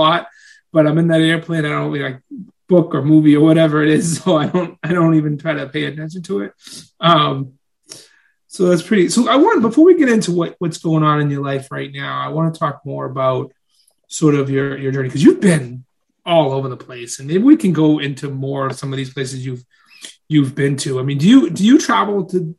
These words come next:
you know, you've been to Bora Bora, the Bahamas, you mentioned Switzerland, Mexico, you've talked about Morocco, and met, talk-, you met about talking to your wife,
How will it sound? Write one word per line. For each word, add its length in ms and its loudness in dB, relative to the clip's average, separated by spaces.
you 280 -8
know, 120 2
you've 140 4
been 180 6
to 60 2
Bora 200 -8
Bora, 360 4
the 80 0
Bahamas, 760 -4
you 60 -8
mentioned 300 -12
Switzerland, 680 -4
Mexico, 380 -2
you've 160 -2
talked 200 -2
about 120 0
Morocco, 640 -4
and 140 -12
met, 220 -8
talk-, 260 -10
you 80 -6
met 120 -4
about 120 -6
talking 200 -14
to 100 -12
your 40 -10
wife, 200 -10